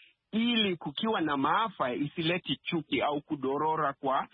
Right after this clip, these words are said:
imani ya umma kwa serikali. Eh, jeshi wakati mwingine hai-, haitoshelezi ya kwamba tunahitaji wanajeshi zaidi, na mamluki hawa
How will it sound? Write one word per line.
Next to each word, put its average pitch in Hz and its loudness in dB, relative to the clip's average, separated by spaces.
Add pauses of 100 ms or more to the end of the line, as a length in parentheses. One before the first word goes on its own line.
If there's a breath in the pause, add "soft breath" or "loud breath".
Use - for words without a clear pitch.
(220 soft breath)
imani 156 2
ya 131 0
umma 139 0
kwa 127 -4
serikali. 117 -2 (320 loud breath)
Eh, 143 -2 (100)
jeshi 196 -2
wakati 147 -2
mwingine 143 0
hai-, 147 0
haitoshelezi 151 -4
ya 107 -4
kwamba 160 -2
tunahitaji 131 -4 (260 loud breath)
wanajeshi 151 -2
zaidi, 127 -2
na 117 0
mamluki 131 0
hawa 139 -2